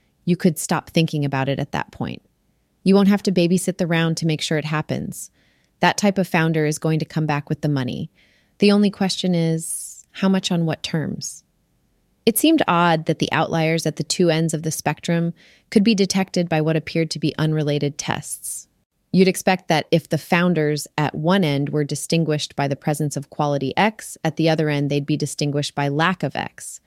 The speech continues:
Was there some kind of inverse relation between resourcefulness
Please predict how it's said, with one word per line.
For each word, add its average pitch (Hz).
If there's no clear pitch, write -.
Was 175
there 175
some 180
kind 175
of 151
inverse 165
relation 160
between 160
resourcefulness 180